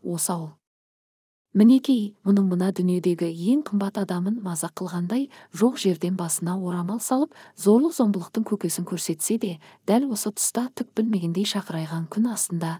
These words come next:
тымырайып сұлық жатыр. Өртеп жіберер ме еді деп тісін қайрады. Бұл неткен сорақылық?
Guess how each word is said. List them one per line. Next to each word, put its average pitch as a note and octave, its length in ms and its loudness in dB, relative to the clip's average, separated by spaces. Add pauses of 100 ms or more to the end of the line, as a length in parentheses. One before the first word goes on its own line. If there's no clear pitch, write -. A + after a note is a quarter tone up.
(140)
тымырайып D#3+ 480 -2
сұлық D#3 240 -6
жатыр. - 380 -8 (880)
Өртеп A3+ 320 6
жіберер A#3 400 6
ме A3 160 8 (140)
еді - 180 -2
деп - 160 -8
тісін G3 240 0
қайрады. D#3 400 -6 (880)
Бұл B3 160 10
неткен G#3+ 240 4
сорақылық? G3+ 640 0